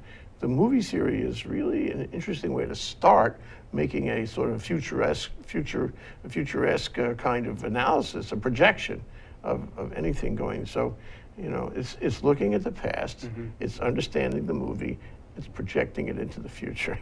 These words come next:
Speaker 1: <laughs>
Speaker 2: Yeah, no, and, and I think you're absolutely right. I mean, the best way that we're able to, you know, hopefully, again, hopefully predict what, you know, decisions are being made,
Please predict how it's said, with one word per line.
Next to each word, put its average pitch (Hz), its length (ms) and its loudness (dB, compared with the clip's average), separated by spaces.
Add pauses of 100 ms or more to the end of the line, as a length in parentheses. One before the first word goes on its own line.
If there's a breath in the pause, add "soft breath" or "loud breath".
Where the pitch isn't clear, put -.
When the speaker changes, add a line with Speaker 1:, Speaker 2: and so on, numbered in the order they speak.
(120)
Speaker 1:
<laughs> 131 100 0 (140)
Speaker 2:
Yeah, - 160 0
no, 135 240 4
and, 113 320 -2
and 120 160 0
I 117 100 4
think 139 240 0
you're 123 120 4
absolutely 113 420 -2
right. 113 340 0
I 117 60 -4
mean, 110 160 -4 (300 loud breath)
the - 80 0
best 139 380 6
way 135 260 10
that 120 120 4
we're 117 220 0
able 123 360 0
to, 117 200 -6
you 110 540 -6
know, 110 80 -8
hopefully, 131 420 -2
again, 123 260 2
hopefully 113 720 0 (100)
predict 120 520 0 (100)
what, 123 320 4 (260)
you 110 80 -8
know, 107 60 -6
decisions 117 520 -2
are 120 60 4
being 107 260 -4
made, 113 380 -2